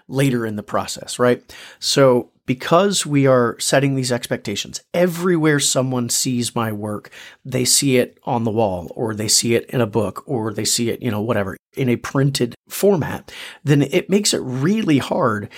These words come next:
for them to come to me and say, "Hey, I just want my digital files." Like, there's nothing anywhere that would even suggest that,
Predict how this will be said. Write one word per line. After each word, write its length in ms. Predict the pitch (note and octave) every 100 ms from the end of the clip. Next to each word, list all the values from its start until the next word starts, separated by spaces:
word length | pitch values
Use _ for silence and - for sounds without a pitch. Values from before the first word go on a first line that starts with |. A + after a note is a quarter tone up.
| - -
for 180 | - D3
them 220 | D3 D#3+
to 100 | C#3
come 320 | C#3+ F3 G3
to 120 | -
me 360 | B2 G#2 G#2 -
and 180 | A#2+ G#2
say, 400 | - A2+ G#2 F#2+ _ _
"Hey, 180 | E3+
I 40 | B2+
just 220 | C3 C3
want 120 | B2+ G#2
my 120 | A#2
digital 320 | A2+ G2 E2+
files." 500 | - B2+ G2 F2 -
Like, 140 | A2+
there's 240 | - A2+ A2+
nothing 800 | B2 C3+ F3 F3 - C#3+ A#2+ -
anywhere 760 | F3 G3 G3 F#3 C#3+ A#2 G2 G#2 A#2
that 100 | B2+
would 140 | B2+
even 240 | C3+ C3
suggest 760 | A#2+ A#2 G#2+ C3 D3+ C#3 - -
that, 180 | A#2+